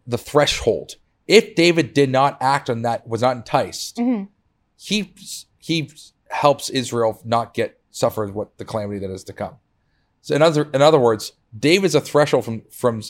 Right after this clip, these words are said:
Speaker 1: if David were to be like, "No, I'm not taking the census," and didn't force it.
Speaker 2: Right.
Speaker 1: Right.
Speaker 2: But, okay, but, but what I'm saying,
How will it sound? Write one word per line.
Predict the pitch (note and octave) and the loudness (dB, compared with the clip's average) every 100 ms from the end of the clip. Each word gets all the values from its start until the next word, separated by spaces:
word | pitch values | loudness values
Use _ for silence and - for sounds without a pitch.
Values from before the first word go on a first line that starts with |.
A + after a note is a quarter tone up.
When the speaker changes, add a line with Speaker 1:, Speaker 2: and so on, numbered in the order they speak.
| - _ | -18 _
Speaker 1:
if | D#3 D#3+ | -2 2
David | D#3+ D#3 | 2 2
were | C3+ | 2
to | B2+ | 2
be | B2 | 4
like, | A2+ A2+ | 2 2
"No, | A2+ | 0
I'm | A2+ | 2
not | A#2 | -2
taking | G#2 | -4
the | F#2+ | -10
census," | F#2 - - - _ _ _ _ _ | -12 -12 -20 -20 _ _ _ _ _
and | C#3 C#3 | -2 2
didn't | D3+ B2+ | 0 0
force | - D#3+ - | 0 0 0
it. | G#2+ - - _ | -8 -12 -20 _
Speaker 2:
Right. | A#3+ F3 E3 _ _ - | 2 2 -2 _ _ 2
Speaker 1:
Right. | B2+ G#2+ A3 | 4 4 6
Speaker 2:
But, | D4 C#4+ C#4+ A#3 _ - F5 | 4 6 -4 -8 _ -20 -8
okay, | C#4+ C4+ | 0 0
but, | A#3 A#3+ | 0 -2
but | G3 A#3+ | 2 4
what | B3+ | 8
I'm | C4+ C4 | 8 6
saying, | - C4 | 6 6